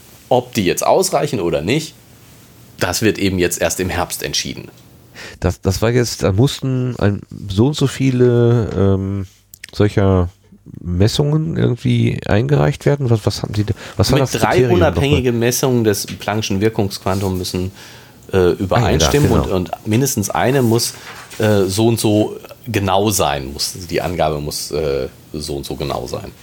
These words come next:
Speaker 1: Und
Speaker 2: Die drei mussten auf fünfzig Teile auf einer Milliarde passen und die eine muss sogar zwanzig Teile pro Milliarde genau sein. Also nochmal deutlich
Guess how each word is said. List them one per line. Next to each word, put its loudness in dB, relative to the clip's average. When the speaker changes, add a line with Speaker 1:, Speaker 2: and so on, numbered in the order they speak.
Speaker 1:
Und 0
Speaker 2:
Die 0
drei 2
mussten -2
auf -2
fünfzig -2
Teile 2
auf -2
einer 4
Milliarde 4
passen -2
und 0
die -2
eine 4
muss 0
sogar 2
zwanzig 0
Teile 0
pro 0
Milliarde -2
genau -4
sein. -4
Also -2
nochmal 0
deutlich 0